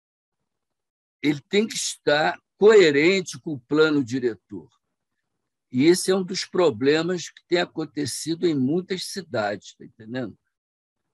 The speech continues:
As, as prefeituras, às vezes, caminham, né, numa direção de implantar um projeto de cidade inteligente sem olhar o plano diretor.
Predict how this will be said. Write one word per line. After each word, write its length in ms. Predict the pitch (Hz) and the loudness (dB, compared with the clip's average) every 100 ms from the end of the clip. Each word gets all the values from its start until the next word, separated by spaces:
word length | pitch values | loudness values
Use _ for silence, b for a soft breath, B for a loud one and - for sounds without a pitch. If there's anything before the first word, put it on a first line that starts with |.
| _ _ | _ _
As, 220 | 101 - _ _ _ 104 101 98 98 | -20 -20 _ _ _ -12 -12 -12 -16
as 160 | 98 - | -18 -10
prefeituras, 800 | - 131 - 127 - 139 143 127 | -4 -2 -2 -4 -4 -2 0 2
às 220 | 127 113 | 0 -4
vezes, 420 | 107 135 143 - | -6 -4 -4 -6
caminham, 920 | - 147 123 120 147 175 170 139 113 110 _ _ _ _ _ _ | -4 0 0 0 0 0 0 0 -2 -10 _ _ _ _ _ _
né, 160 | 113 131 | -6 -4
numa 260 | 127 120 | -4 -6
direção 840 | 104 120 107 104 - - 135 143 131 | -6 -4 -4 -6 -12 -6 -2 -2 -4
de 100 | 117 | -6
implantar 720 | 107 127 117 101 - 117 120 | -6 -4 -4 -6 -6 -4 -4
um 80 | |
projeto 600 | 113 120 104 101 120 117 | -6 -8 -8 -4 -6 -6
de 120 | _ - | _ -16
cidade 480 | 107 110 110 101 | -14 -8 -6 -8
inteligente 600 | 101 - 104 98 117 156 - _ _ _ | -12 -14 -14 -10 -6 -6 -8 _ _ _
sem 640 | _ - - 165 190 220 - | _ -10 -2 2 2 2 -4
olhar 640 | - 147 135 127 127 156 180 | -2 2 2 2 0 0 -2
o 140 | 170 | -6
plano 420 | - 151 156 160 | -10 -6 -6 -6
diretor. 720 | 151 156 175 151 _ 113 104 | -8 -4 -4 -4 _ -8 -8